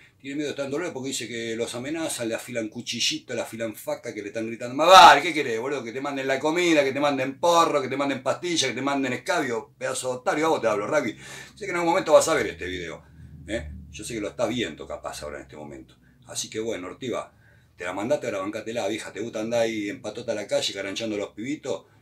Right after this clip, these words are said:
¿Eh? Los pibitos inocentes, los pibitos sanos, bueno, ahora bancátela, Ortiva. Ojalá, ojalá, ojalá que pase por la misma, no te deseo la muerte, ¿eh? Yo no deseo la muerte a nadie, pero ojalá que pase la misma, la misma que pasó el pibe este,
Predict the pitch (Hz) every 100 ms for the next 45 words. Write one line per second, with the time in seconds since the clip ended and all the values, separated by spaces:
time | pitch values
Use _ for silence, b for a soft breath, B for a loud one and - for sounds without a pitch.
0 | _ 90 113 95 95 107 104 104 - 147
1 | 110 95 - 110 98 - 151 147 127 127
2 | 92 113 127 113 117 120 123 - 131 113
3 | B B B B B - 82 117 160 214
4 | 214 - _ _ - 98 120 135 196 -
5 | - _ _ _ _ _ _ _ _ -
6 | 117 170 196 - _ - - - - 135
7 | 107 110 131 135 131 107 - - 208 196
8 | - 165 127 123 113 - 104 - 139 120
9 | 107 113 117 113 110 95 98 - 165 185
10 | 151 147 - 160 135 202 196 165 104 -
11 | _ _ _ _ - 101 202 165 98 -
12 | _ _ _ _ _ _ _ _ 95 98
13 | 95 101 90 82 80 73 - -